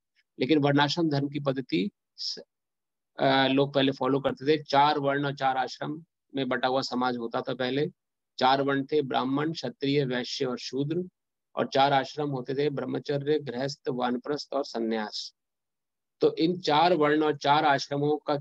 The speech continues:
क्या योगदान रहा है, ये हमारी आगे आ-, आने वाली कक्षा में हम समझेंगे। तो आज, आ,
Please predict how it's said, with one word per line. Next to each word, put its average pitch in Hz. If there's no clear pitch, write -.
क्या 160
योगदान 139
रहा 127
है, 147
ये 139
हमारी 135
आगे 131
आ-, 120
आने 120
वाली 135
कक्षा 127
में 127
हम 160
समझेंगे। 117
तो 135
आज, 139
आ, 131